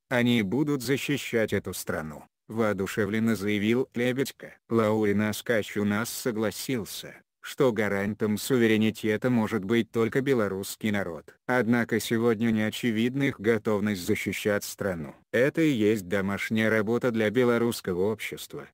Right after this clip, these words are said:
А мы чем сможем, поможем. Но у нас тоже есть национальные интересы, сказал парламентарий.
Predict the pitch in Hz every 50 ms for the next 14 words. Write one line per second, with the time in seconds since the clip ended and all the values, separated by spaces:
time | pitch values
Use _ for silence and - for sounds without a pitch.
0 | _ - 120 123 127 131 135 139 135 - - 123 107 107 101 - - 117 113 117
1 | 110 92 78 82 85 80 78 76 73 _ _ _ - 123 113 107 101 92 82 78
2 | 78 85 80 80 80 - _ - 120 123 131 131 131 127 127 123 117 110 - -
3 | - 110 113 117 107 123 139 135 120 107 98 98 98 - - - 127 131 123 -
4 | - - 117 104 98 95 95 95 95 98 101 104 101 101 98 92 - 104 87 85
5 | 80 80 - - 78 - - _ _ _ _ _ - - - 113 104 90 92 101
6 | 98 95 - - 123 117 117 110 110 110 113 107 - 90 78 80 76 -